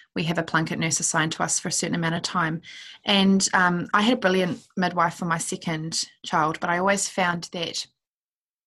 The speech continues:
they'd sort of rush through these clipboard questions, and then the very end question was kind of like, "And now I have to ask you this, do you feel safe in your home? How are you?" And <clears throat> it just really felt like to me,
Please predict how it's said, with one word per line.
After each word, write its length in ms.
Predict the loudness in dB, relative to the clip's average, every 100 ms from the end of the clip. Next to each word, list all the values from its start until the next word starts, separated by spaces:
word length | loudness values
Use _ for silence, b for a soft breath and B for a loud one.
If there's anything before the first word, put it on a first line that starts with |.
| -20 -20 _ _ _ -20 -6
they'd 180 | 0 0
sort 160 | -2 -6
of 100 | -4
rush 300 | -2 -2 -4
through 180 | -6 -4
these 220 | -4 -8
clipboard 500 | -6 -6 -4 -8 -8
questions, 640 | -8 -6 -4 -4 -4 -6
and 100 | -6
then 120 | -4
the 60 | -2
very 280 | 0 2 2
end 200 | 0 -2
question 440 | -4 -4 -2 -4
was 140 | -4 -4
kind 200 | -4 -4
of 80 | -2
like, 160 | -2
"And 60 | 0
now 120 | 4
I 60 | 4
have 180 | 4 2
to 120 | 2
ask 260 | 2 0
you 60 | -2
this, 180 | -2 -2
do 80 | -4
you 60 |
feel 160 | -4 -4
safe 300 | -2 -4 -4
in 60 | -6
your 120 | -4
home? 300 | -4 -6 -8 -8
How 160 | -4
are 60 | -2
you?" 260 | -2 -6 -8 B B B B B B B B
And 380 | 2 4 4 0 -6
<clears throat> 100 | 4
it 500 | 6 8 6 2 2
just 220 | 2 2
really 260 | 2 2 2
felt 300 | 4 4 6
like 200 | 4 2
to 160 | 0
me, 520 | 2 2 2 0 -4